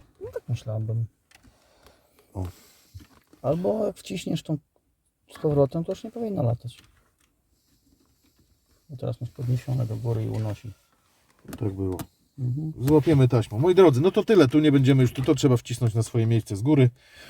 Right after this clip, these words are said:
Speaker 2: A po-, a na końcu tą, tą, tą osłonę zapalni-, popielniczki, nie?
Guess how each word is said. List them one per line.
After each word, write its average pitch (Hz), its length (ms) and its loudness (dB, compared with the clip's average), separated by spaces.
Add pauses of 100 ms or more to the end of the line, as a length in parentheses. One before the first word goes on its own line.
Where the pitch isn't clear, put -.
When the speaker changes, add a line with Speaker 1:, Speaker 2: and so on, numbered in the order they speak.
(680)
Speaker 2:
A 131 60 -2
po-, 143 120 0
a - 20 0
na 139 120 4
końcu 131 300 4
tą, 127 240 2 (100)
tą, 120 300 2 (160)
tą 113 340 -2
osłonę 107 480 -4 (180)
zapalni-, 101 460 -8
popielniczki, 101 640 -10
nie? 123 200 2